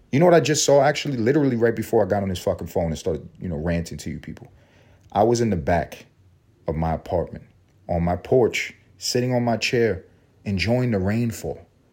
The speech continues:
Beautiful fucking rainfall. And I was blessed with something called periphery. I can see, which many human beings have this. If you don't, I feel bad for you. Y-, you can see visually.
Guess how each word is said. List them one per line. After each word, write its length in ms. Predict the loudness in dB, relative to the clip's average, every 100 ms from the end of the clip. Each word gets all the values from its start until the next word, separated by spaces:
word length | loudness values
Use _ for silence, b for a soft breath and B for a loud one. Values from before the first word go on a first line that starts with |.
| _ -6
Beautiful 440 | 2 2 2 -4
fucking 400 | -2 -4 -2 -2
rainfall. 500 | -2 -2 -6 -10 -14 _ _ _ _ _ _ _ _ 0
And 120 | 4
I 60 | 4
was 180 | 4
blessed 600 | 0 0 4 4 2 -6 -6
with 140 | -4
something 340 | -2 -2 -4
called 240 | 0 0 0
periphery. 560 | 0 0 -2 -8 -10 -16 b b b b
I 120 | 0
can 200 | 2 -2
see, 640 | 0 -2 0 0 -2 -6 -12 _
which 220 | -2 0
many 180 | 0 0
human 300 | -2 -2 0
beings 240 | 0 0
have 240 | 2 2 2
this. 180 | -2 -6
If 80 |
you 80 | -4
don't, 320 | 2 2 2 b b b
I 60 | -4
feel 180 | -2 2
bad 280 | 4 2
for 120 | 0 -10
you. 80 | -16 b b b b b _
Y-, 120 | -12 -6
you 180 | -2 -2
can 160 | 0
see 420 | 0 0 0 -2
visually. 640 | 2 4 6 4 0 -2